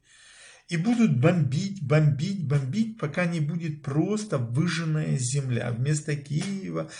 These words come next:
ф-, городов Киевской области, всех городов Украины. Они приняли эти решения, понимаете или нет? Поэтому эта модель, которую щас проводит Зеленский, вот эта вся его там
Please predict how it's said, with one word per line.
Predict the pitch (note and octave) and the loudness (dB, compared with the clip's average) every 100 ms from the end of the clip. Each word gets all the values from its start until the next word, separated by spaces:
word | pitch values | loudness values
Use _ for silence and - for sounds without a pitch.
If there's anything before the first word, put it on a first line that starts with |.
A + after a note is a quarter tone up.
| - - | -18 -18
ф-, | - C#3 C3+ | -10 -4 0
городов | C3 D#3 D#3 C#3 D3 | 4 6 6 2 0
Киевской | - D3+ D3 - D3 | 0 2 2 0 0
области, | E3 G#3 F3+ D#3 - D#3 | 0 0 0 -2 0 -2
всех | - - A3 A3 C#3+ | -2 2 2 2 0
городов | C#3+ C#3+ C#3+ E3+ D#3+ | 0 0 0 -2 -4
Украины. | D#3 C3+ D3+ B2 A#2 - - _ _ - - | -10 -8 -8 -8 -8 -10 -16 _ _ -20 -2
Они | C#3+ G#3+ - | 2 2 2
приняли | - E3 F3+ A#3+ B3+ B3+ - | -2 0 0 -2 -4 -8 -2
эти | D#3 G3 G#3 | -2 -2 -6
решения, | F#3+ F#3+ - - - C#3+ - - | -10 -8 -8 -8 -8 -8 -10 -10
понимаете | C#3 D3 G#3+ C4+ A#3 - D#3 | 0 2 2 -2 -6 -8 -8
или | E3+ | -8
нет? | F3 D#3+ - _ _ - - - | -8 -12 -16 _ _ -20 -18 -12
Поэтому | - G3 G#3 G#3 F#3 F3+ | 2 6 6 4 -2 -2
эта | G3+ A#3 A#3+ | 4 6 6
модель, | B3 A#3 D3+ D3+ D3 C#3 | 2 4 6 6 6 2
которую | - D3 A3 A3 G#3+ | -2 0 2 2 0
щас | - - D#3+ D#3 D3+ | 0 -2 -2 0 -2
проводит | - D3+ D#3 G3 E3 A#2+ | -4 -2 0 -2 -4 -4
Зеленский, | B2 E3 C#3+ F3 F3 D3+ D3 D3 | -2 0 0 0 -2 -2 -4 -6
вот | D3 | -4
эта | D3+ D3 | -4 -4
вся | B2+ - D#3 | -6 -2 -2
его | C#3+ C3 | -2 -4
там | C#3+ C3 | -6 -6